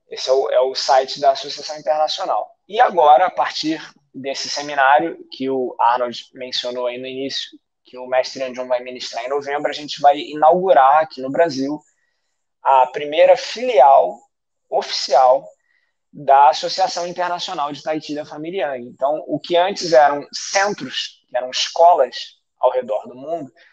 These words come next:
agora a gente tá criando aqui no Brasil uma instituição,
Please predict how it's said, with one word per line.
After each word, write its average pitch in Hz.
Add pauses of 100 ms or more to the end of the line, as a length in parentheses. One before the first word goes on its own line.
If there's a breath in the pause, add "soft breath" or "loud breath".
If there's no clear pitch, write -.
(260 soft breath)
agora 147
a 147
gente 147
tá 208
criando 139
aqui 127
no 131
Brasil 147 (100)
uma 139
instituição, 156